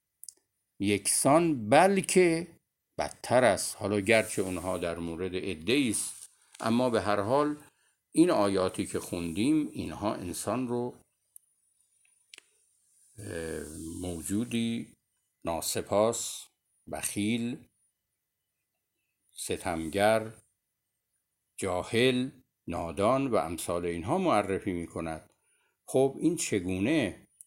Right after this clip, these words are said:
با اون مقاماتی که برای انسان ذکر شد، با اون موقعیتی که در آیات مختلف برای انسان ذکر شد، اینها چگونه قابل جمع است؟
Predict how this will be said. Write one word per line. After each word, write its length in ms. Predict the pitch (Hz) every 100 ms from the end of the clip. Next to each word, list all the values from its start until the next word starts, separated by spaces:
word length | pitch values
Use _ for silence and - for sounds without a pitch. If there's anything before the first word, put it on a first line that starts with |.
| _ _
با 100 | 90
اون 280 | 87 - 104
مقاماتی 840 | 92 87 82 90 87 101 147 151
که 120 | 120 117
برای 420 | 110 101 95 92
انسان 460 | 87 82 98 87
ذکر 320 | 82 90 82 -
شد، 380 | - 85 80 -
با 80 | -
اون 220 | 76 104
موقعیتی 840 | 107 85 76 76 78 82 127 - 127
که 140 | 135
در 200 | 135 117
آیات 480 | - 98 95 90 -
مختلف 640 | 92 85 - 92 87 87
برای 440 | - 92 90 87
انسان 420 | 87 80 - 92 87
ذکر 320 | 95 95 -
شد، 280 | - 92 - - - - - -
اینها 600 | 90 82 92 98 113 127 - - _ - -
چگونه 520 | - - 92 92 95 131
قابل 440 | 101 92 87 87
جمع 320 | 82 82 85
است؟ 600 | 85 82 - - - -